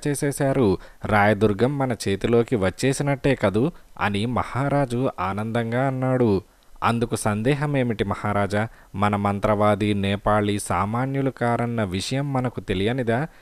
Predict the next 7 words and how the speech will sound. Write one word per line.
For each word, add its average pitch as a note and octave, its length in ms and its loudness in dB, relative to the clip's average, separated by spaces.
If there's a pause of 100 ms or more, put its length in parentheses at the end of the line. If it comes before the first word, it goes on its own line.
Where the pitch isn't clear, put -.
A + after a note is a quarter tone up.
ఎంత G#2+ 320 2
బలవంతమైన G#2 880 0
రాజ్యాలనైనా A2+ 1040 0 (440)
తమ D#3 160 4
తంత్రాలతో C3+ 800 2
ఇట్టే C3 440 4
స్వాధీనం A2+ 680 2